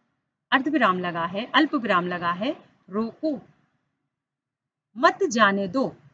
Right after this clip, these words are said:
मतलब जिसको अभी हम कह रहे थे रोको मत, जाने दो, उसको हम कह रहे हैं रोको मत, जाने दो। यहाँ पर अर्थ बदल गया कि जिसको आप अभी रोको मत, जाने दो कह रहे थे, आप बोल रहे हैं आप रोको मत, जाने दो।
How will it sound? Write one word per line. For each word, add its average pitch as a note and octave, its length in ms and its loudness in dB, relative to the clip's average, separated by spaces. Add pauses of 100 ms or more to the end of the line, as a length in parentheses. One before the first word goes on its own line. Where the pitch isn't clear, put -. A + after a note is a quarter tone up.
(440)
मतलब C4 380 0 (380)
जिसको A3 280 -4
अभी B3 220 2
हम B3 120 0
कह B3 180 0
रहे C4 100 2
थे C#4 140 -2
रोको B3+ 260 -2
मत, C#4+ 160 0
जाने C#4+ 300 4
दो, D#4 220 -2 (760)
उसको - 180 -8
हम A#3+ 120 0
कह A#3+ 140 -4
रहे C#4+ 120 2
हैं C#4+ 60 2
रोको E4+ 440 -2 (520)
मत, F4+ 320 2
जाने B3+ 320 6
दो। E3+ 180 -10 (240)
यहाँ G#3+ 320 0
पर E4 180 4 (600)
अर्थ F4+ 300 4
बदल G4 240 6
गया B3 260 6 (540)
कि B3 60 -6
जिसको C#4 360 0
आप D#4 180 8
अभी D4+ 180 6
रोको D4+ 380 2
मत, D#4 160 4
जाने C4+ 300 6
दो D#4 120 2
कह D4+ 140 0
रहे D4+ 140 6
थे, E4+ 80 0
आप B3 160 4
बोल C4 220 2
रहे C#4 100 2
हैं D4 60 6
आप D#4+ 180 4
रोको C4 460 0 (320)
मत, D4 200 2
जाने D#4 300 4
दो। E3 180 -8